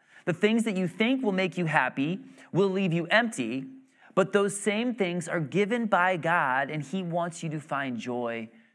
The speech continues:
through them. So the subject of this book has been purpose. In the tone, you could very much say, has been gritty, realistic.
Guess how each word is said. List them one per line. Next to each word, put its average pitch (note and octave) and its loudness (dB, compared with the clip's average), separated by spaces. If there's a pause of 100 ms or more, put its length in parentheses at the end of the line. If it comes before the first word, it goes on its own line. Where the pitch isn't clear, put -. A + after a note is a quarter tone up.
(140)
through B2 -4 (240)
them. G#2 2 (960)
So G#3 -2
the G3 -2
subject C4+ -2
of A#3+ -2
this A3 -2
book A2+ -6
has D#3+ -4
been A#2+ -4 (380)
purpose. - -4 (640)
In F#3+ 2
the G#3 2
tone, G#3+ 2
you G3 2
could F#3 0
very F#3 2
much E3+ 0
say, E3+ 0
has F#3+ 0
been D#3 -2 (580)
gritty, E3 0 (300)
realistic. E3+ 0